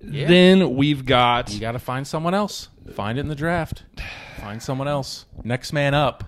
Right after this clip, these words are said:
Speaker 2: I guess.
Speaker 1: You
Speaker 2: I don't
Speaker 1: s-,
Speaker 2: know.
Speaker 1: those quarter, you just can't, it's most important.
Speaker 2: Yeah, but w-, if you're getting Derek Carr,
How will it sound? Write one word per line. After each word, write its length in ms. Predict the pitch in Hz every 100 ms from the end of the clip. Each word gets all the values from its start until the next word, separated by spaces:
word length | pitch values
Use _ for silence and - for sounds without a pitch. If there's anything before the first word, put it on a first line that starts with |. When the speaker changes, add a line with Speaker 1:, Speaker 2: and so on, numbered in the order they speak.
| -
Speaker 2:
I 100 | 120
guess. 560 | 127 151 123 101 - - -
Speaker 1:
You 80 | -
Speaker 2:
I 20 |
don't 80 | 123
Speaker 1:
s-, 60 | 127
Speaker 2:
know. 300 | 123 113 101 -
Speaker 1:
those 240 | 156 160
quarter, 320 | - - 185
you 120 | 151 160
just 200 | 151 -
can't, 220 | 165 -
it's 400 | 143 - - - -
most 340 | - 135 127 -
important. 420 | 107 87 87 90 - - - - - _ _ _
Speaker 2:
Yeah, 280 | - 180 240
but 280 | 143 131 -
w-, 280 | - 82 101
if 220 | 131 135
you're 160 | 135 127
getting 840 | 120 147 208 143 131 147 160 151 - 120 -
Derek 340 | 120 117 117
Carr, 500 | - 170 190 143 185